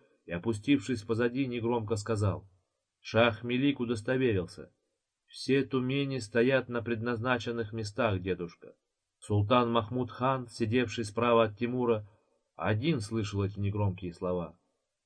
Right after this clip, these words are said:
Он с удивлением взглянул на повелителя. "Поход, государь?"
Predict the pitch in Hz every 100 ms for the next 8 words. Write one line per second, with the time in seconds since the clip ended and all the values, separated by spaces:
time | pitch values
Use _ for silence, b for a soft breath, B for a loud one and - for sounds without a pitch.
0 | _ _ - 92 101 110 117 117 135 127
1 | 123 107 107 131 131 123 113 120 131 117
2 | 101 78 - _ _ _ _ _ _ -
3 | 90 - 139 151 113 101 82 78